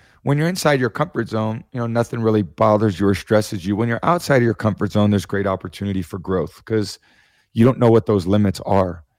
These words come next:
So if you always are setting limits on yourself, then you restrict yourself.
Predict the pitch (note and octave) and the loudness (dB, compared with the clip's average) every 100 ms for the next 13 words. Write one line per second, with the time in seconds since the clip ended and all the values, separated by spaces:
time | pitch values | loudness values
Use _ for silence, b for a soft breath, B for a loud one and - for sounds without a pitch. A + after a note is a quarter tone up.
0 | _ _ _ - A2+ A2+ C3 D#3 F3+ G3 | _ _ _ -2 0 2 -2 0 0 0
1 | - _ _ _ _ _ _ _ B2+ D3 | -6 _ _ _ _ _ _ _ 0 2
2 | B2+ - G#2 - C3 C3 A2+ C3 C3+ - | 2 2 0 2 2 2 2 2 0 -2
3 | G2 G2 F2+ - G2 G2 - _ A2 A2+ | -4 -4 -6 -6 -4 -6 -8 _ -8 -6
4 | A#2 A#2 A#2 A#2 - C#3+ - F2+ - E2 | -6 -4 -4 -4 -8 -10 -10 -10 -8 -10
5 | - | -12